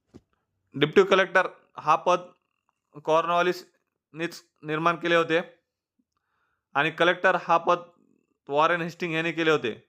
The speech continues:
मित्रांनो, इथं कन्फ्यु-, कन्फ्युजन होईल. कलेक्टर हा पद वॉरेन हेस्टिंग यांनी निर्माण केले होते, तर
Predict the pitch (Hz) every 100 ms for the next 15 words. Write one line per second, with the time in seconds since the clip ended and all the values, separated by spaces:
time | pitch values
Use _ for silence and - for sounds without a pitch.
0 | _ - 160 170 170 165 175 165 160 175
1 | - - 160 160 175 175 165 180 - _
2 | _ _ 156 170 175 170 175 165 170 175
3 | - _ 127 143 165 170 170 185 180 175
4 | _ _ _ _ _ _ _ _ - 147
5 | 165 175 170 165 170 165 170 165 165 170